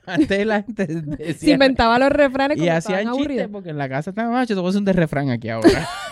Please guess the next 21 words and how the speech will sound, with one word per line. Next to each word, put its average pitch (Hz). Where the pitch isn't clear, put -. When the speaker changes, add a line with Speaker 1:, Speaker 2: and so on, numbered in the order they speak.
Speaker 1:
Y 160
te 156
voy 147
a 156
hacer 214
un 220
chiste, 302
pero 190
ya -
no, 262
yo 233
saco 170
el 180
celular 190
y 208
no 175
hago 180
caso. -
Speaker 2:
Pero 311
es 302
que 359